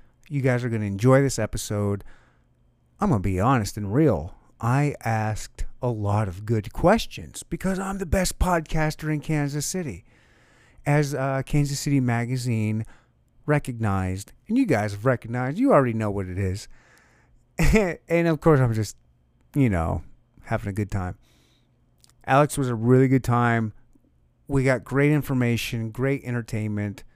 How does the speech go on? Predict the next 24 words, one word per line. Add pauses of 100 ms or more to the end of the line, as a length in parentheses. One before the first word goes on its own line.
(400)
I
think
everyone's
gonna
like
this
episode,
whether
you
like
whiskey,
hate
whiskey, (360)
are
from
Kansas
City, (240)
or
if
you're
from
Atlanta (320)
or
Florida